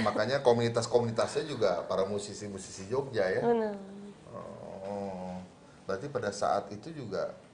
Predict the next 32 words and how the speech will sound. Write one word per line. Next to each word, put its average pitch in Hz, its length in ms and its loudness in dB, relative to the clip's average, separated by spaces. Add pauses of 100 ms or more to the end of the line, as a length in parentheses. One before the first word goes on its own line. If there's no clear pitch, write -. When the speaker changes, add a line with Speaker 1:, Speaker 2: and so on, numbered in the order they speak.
(260)
Speaker 1:
S - 160 -14
O - 80 -4
seven 95 400 -10
juga 98 160 -6
salah 92 160 -4
satu 92 560 -10 (640)
Speaker 2:
Mm-mm. - 240 -6
Speaker 1:
band 190 180 0 (640)
Speaker 2:
Iya, 294 240 0
Speaker 1:
kesayangan 208 400 2
Speaker 2:
Kak. 208 80 -4
Speaker 1:
dia 101 80 0
juga 143 240 -6
ya? 233 80 2
Speaker 2:
Benar. 285 180 0 (500)
Dia 240 120 6
bilang 240 240 6
Speaker 1:
Inspiring 110 320 8
juga 123 200 4
ya 101 240 2
Speaker 2:
<laughs> 101 100 -6
Benar. 185 200 -4 (140)
Speaker 1:
oleh 92 160 0
S 92 80 -10
O 92 80 -6
seven 95 320 -4
ya? 95 160 -6 (320)
Speaker 2:
Dia 233 80 6
cerita, 247 380 2 (260)
dulu 214 240 4
tuh 240 160 -2
kalau 185 560 0